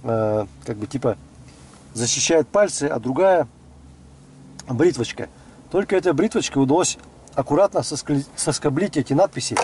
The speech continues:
По-моему, я её куда-то уронил и потерял. Ну, надеюсь, найду. Никакие, ребята, смывки для лака, для ногтей, ацетон, там, что только ещё, чёрт побери, не придумать.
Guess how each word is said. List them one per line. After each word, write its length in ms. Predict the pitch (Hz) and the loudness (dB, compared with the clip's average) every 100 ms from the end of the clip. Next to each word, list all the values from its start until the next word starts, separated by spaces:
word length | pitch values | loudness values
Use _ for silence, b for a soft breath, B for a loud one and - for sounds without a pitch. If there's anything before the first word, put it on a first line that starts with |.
| - - - - - - - - - - - - - 113 | -2 -6 -8 -16 -20 -20 -20 -20 -20 -20 -20 -20 -18 -8
По-моему, 340 | 131 143 135 131 | -2 0 2 4
я 100 | 139 | 2
её 80 | |
куда-то 260 | 127 139 127 | 2 0 2
уронил 320 | 127 175 180 | 2 4 2
и 20 | |
потерял. 500 | 131 120 127 127 98 - - | 2 -2 0 2 0 -6 -6
Ну, 140 | 131 | -2
надеюсь, 360 | 165 147 143 117 | 2 4 2 2
найду. 340 | 131 127 120 - - B B B - - - - - - | 0 0 0 -2 -12 B B B -20 -20 -20 -20 -20 -10
Никакие, 600 | 131 180 220 - 226 214 | -2 0 0 0 2 4
ребята, 380 | 180 175 180 165 | 4 4 4 2
смывки 800 | - 170 202 - - 170 160 156 | 0 2 0 0 -2 2 6 4
для 260 | 139 135 165 | 4 2 2
лака, 500 | 156 175 175 156 156 | 4 4 4 2 -2
для 180 | 143 156 | -2 -2
ногтей, 600 | 170 - - 165 175 147 | -2 -6 -8 0 2 4
ацетон, 680 | 139 - 147 - 180 185 143 | 2 -4 -8 0 2 2 2
там, 240 | 143 135 - - - - | 0 0 -6 -20 -20 -20
что 300 | - - 208 | -8 -2 0
только 220 | 202 180 165 | 0 0 0
ещё, 340 | 147 208 196 - | 0 0 -4 -2
чёрт 200 | 165 143 | -2 -2
побери, 300 | 151 165 156 | 0 2 2
не 100 | 147 | 0
придумать. 520 | 151 156 208 160 | 0 2 2 2